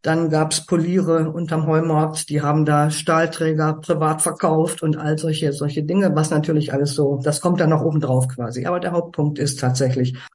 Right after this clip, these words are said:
Tunnelbau wird in der Regel von der Bauindustrie forciert.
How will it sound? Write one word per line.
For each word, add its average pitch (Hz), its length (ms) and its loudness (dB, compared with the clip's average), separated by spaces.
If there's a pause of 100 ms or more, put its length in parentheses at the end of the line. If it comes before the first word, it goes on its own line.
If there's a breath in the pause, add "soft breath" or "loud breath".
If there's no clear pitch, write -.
Tunnelbau 165 560 2
wird 160 140 0
in 156 120 0
der 131 140 0
Regel 151 520 2 (420 loud breath)
von 143 140 -4
der 135 80 -2
Bauindustrie 127 680 -2
forciert. 123 720 -2